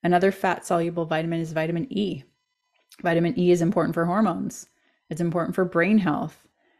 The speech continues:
cardiovascular health. It's important for people who have painful periods and heavy cycles. And then there's also vitamin D, which regulates the immune system. It's really good for autoimmunity, preventing autoimmunity. So if we're not able to use this properly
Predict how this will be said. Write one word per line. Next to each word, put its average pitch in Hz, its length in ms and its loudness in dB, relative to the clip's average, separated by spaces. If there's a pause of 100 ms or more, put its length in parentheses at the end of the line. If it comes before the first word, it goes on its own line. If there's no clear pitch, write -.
(120)
cardiovascular 180 960 0
health. - 520 -12 (520)
It's 185 180 0
important 214 440 2
for 220 120 2
people 214 320 0
who 208 140 0
have 190 260 -6 (140)
painful 190 480 -6
periods 175 760 -4 (340)
and 180 180 2
heavy 180 300 0
cycles. 156 760 -4 (1120)
And 185 100 4
then 185 100 4
there's 190 180 4
also 196 440 4
vitamin 175 500 2
D, 175 500 -2 (320)
which 175 220 -2
regulates 175 420 2
the 175 60 -2
immune 196 240 0
system. 226 520 0
It's - 160 -8
really 180 140 0
good 170 160 -4
for - 160 -6
autoimmunity, 170 720 -2
preventing 175 460 -2
autoimmunity. 190 840 0
So 180 160 2
if 180 120 -4
we're 233 100 2
not 196 240 0
able 185 220 -2
to 170 120 -8
use 226 160 -2
this 180 180 -4
properly 156 680 -4